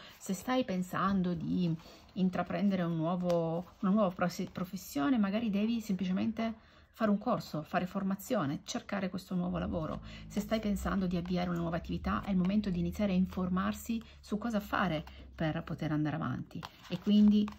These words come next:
passare a questo nuovo inizio. Se stai pensando di, eh, imparare qualcosa di nuovo, è il momento di decidere e di farlo. Siamo quindi nella fase di una grande trasformazione e questo se hai scelto la pietra gialla. Se hai scelto invece la pietra viola,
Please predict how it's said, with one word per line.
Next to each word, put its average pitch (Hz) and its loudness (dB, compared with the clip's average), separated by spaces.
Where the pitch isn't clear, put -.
passare 170 -2
a 180 -6
questo - -8
nuovo 156 -2
inizio. - -6
Se - -6
stai 262 -2
pensando 208 2
di, 165 0
eh, - -6
imparare 208 6
qualcosa 180 -2
di 180 4
nuovo, 214 4
è 170 -2
il 165 2
momento 175 0
di 185 -4
decidere 156 -4
e 202 -6
di 165 -4
farlo. - -6
Siamo 233 4
quindi 202 2
nella 208 4
fase 156 0
di 180 0
una 190 0
grande 143 -2
trasformazione - -10
e 214 -2
questo 220 -2
se 208 -6
hai 180 -2
scelto - -6
la - 4
pietra - 2
gialla. - -6
Se - -2
hai 226 4
scelto 311 0
invece 170 0
la 160 0
pietra 202 -2
viola, 156 0